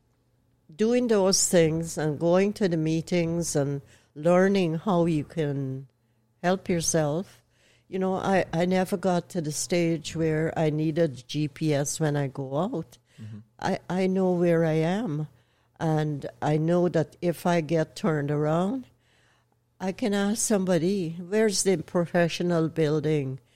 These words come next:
Speaker 1: And if they say, "Well, you have to go up that street," that's all I need.
Speaker 2: Yeah.
Speaker 1: But, you know, I, I live in a city where it's easy to find your way around,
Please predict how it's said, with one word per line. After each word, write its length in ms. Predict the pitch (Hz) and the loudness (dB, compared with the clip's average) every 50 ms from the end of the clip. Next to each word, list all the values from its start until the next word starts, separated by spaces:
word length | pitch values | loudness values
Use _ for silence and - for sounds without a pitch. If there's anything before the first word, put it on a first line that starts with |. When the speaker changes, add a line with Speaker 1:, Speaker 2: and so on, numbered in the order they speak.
| _ _ _ _ - | _ _ _ _ -8
Speaker 1:
And 160 | 143 147 147 | -4 -2 -2
if 140 | 156 - - | -2 -2 -2
they 100 | 135 156 | -4 -2
say, 200 | - - 185 175 | 0 2 2 4
"Well, 160 | 170 175 175 | 4 4 4
you 80 | 185 185 | 4 6
have 200 | 190 208 202 - | 4 4 2 2
to 80 | - 190 | 0 2
go 220 | 165 175 165 156 | 4 4 4 4
up 160 | 160 170 - | 4 2 2
that 240 | 175 170 165 165 - | 2 2 2 2 0
street," 440 | - - - - 196 196 214 208 - | -2 -4 -2 -2 0 0 0 0 2
that's 300 | - 220 254 - - - | 2 2 2 2 2 2
all 240 | 214 208 196 190 190 | 2 4 4 4 4
I 140 | 175 170 | 2 2
need. 440 | 160 156 151 143 139 143 147 160 208 - _ _ - 123 | 2 0 0 -2 -2 -2 -4 -6 -8 -12 _ _ -8 -6
Speaker 2:
Yeah. 120 | 120 - - - | -6 -6 -6 -2
Speaker 1:
But, 300 | 147 185 180 180 - - - _ _ _ _ _ _ _ | 0 2 2 2 0 -4 -12 _ _ _ _ _ _ _
you 160 | 196 202 190 | 0 0 2
know, 280 | 180 180 180 180 185 - - | 2 2 2 2 0 0 0
I, 320 | 92 151 180 170 175 180 - - | 2 2 4 4 4 2 2 0
I 160 | 165 180 180 175 | 2 2 4 4
live 260 | 175 196 208 190 - | 4 4 2 2 2
in 140 | 208 196 180 | 2 2 2
a 40 | 170 | 0
city 500 | 156 - - 196 175 - - 185 180 175 | -2 -2 0 -2 -2 -2 -4 -4 -2 0
where 540 | 165 175 170 170 165 165 165 165 165 160 - _ _ _ _ _ _ _ _ _ _ _ | 2 2 2 4 4 4 2 2 0 -2 -6 _ _ _ _ _ _ _ _ _ _ _
it's 220 | - 175 - - - | -6 -4 -2 0 0
easy 360 | 202 190 190 180 - 208 190 | 2 2 2 2 2 0 -2
to 180 | - - 175 147 | -2 -4 -8 -8
find 380 | - - 190 180 170 165 165 | -2 2 2 4 4 2 2
your 120 | 165 165 147 | 0 0 0
way 180 | 147 160 160 | 2 2 2
around, 720 | 160 151 147 151 175 214 262 208 165 151 151 143 139 156 | 2 2 0 0 0 0 0 -2 -2 -2 -4 -6 -8 -12